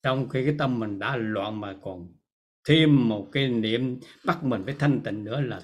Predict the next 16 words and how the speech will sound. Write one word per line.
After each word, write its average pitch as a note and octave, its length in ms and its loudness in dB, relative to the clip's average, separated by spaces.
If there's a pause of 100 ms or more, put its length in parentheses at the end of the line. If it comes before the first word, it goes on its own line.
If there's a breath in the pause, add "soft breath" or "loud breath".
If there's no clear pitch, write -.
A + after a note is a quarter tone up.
thêm C3+ 260 0
một G2 200 -10
cái D#3+ 80 0
loạn G#2+ 440 -6
nữa A2 220 -8
không B2 220 -8
hay. B2 140 -8 (280 loud breath)
Mong B2+ 320 -2
chư C3+ 120 2
vị G#2+ 180 -4
phải B2 100 -4
nhớ, C#3 240 0 (340 loud breath)
tín F3 160 8 (360)
hạnh - 340 -12
nguyện A2 280 -8
là G2+ 360 -6